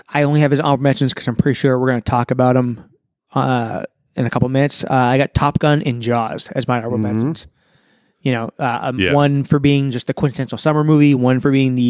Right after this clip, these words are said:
Speaker 3: Yeah.
Speaker 1: quintessential American movie. So
Speaker 3: Yeah. Well, so, so I actually thought of both of those. Um, and, you know, you're, you're insightful. I was gonna say as usual, but you're never insightful. So I'll give you credit for this time being insightful. My number three is Jaws.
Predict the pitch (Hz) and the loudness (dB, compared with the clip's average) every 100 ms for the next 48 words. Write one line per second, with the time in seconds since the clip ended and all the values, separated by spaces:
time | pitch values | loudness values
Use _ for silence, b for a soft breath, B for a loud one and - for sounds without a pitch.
0 | 110 90 123 120 131 131 127 120 120 123 | 2 0 -2 -2 0 2 2 2 2 0
1 | 117 120 117 127 156 - - 101 87 - | 0 -2 -6 -6 -8 -6 -2 -2 -2 -4
2 | 120 139 123 127 - - _ - - 123 | -2 0 -2 -4 -10 -16 _ -8 0 2
3 | 165 185 - 123 - 131 131 101 92 _ | 2 0 0 -4 -2 -2 -2 -4 -8 _
4 | - 98 104 131 143 160 185 214 - B | -6 -4 -2 -4 -2 -2 -2 -4 -10 B
5 | B B B - 110 98 92 92 - - | B B B -4 0 0 -2 -6 -10 -2
6 | 110 101 95 95 82 - _ - 110 92 | 0 0 0 -2 -6 -12 _ -4 0 0
7 | 90 90 98 98 117 98 92 - _ 139 | -2 -2 -4 -4 -4 -6 -6 -14 _ -4
8 | 101 - 120 110 - 110 - - - - | -2 0 2 0 -2 -6 -6 -10 -10 -4
9 | 98 110 98 104 101 90 98 95 104 92 | -2 -2 0 0 0 0 0 0 0 -4
10 | 92 104 110 107 98 90 82 - 82 - | -4 -2 0 0 -2 -4 -6 -6 -6 -8
11 | 78 - 131 147 156 - 131 - 110 98 | -8 -2 0 0 -2 -2 -2 -2 -6 -2
12 | 151 - 110 90 82 90 87 92 - 95 | -2 -2 -2 -2 -4 -4 -2 -4 -2 -2
13 | 92 101 98 B B B 123 127 131 131 | -2 -2 -2 B B B 0 2 0 -2
14 | - 131 120 98 110 98 - 80 - - | -2 0 2 0 -6 -8 -10 -14 -8 -8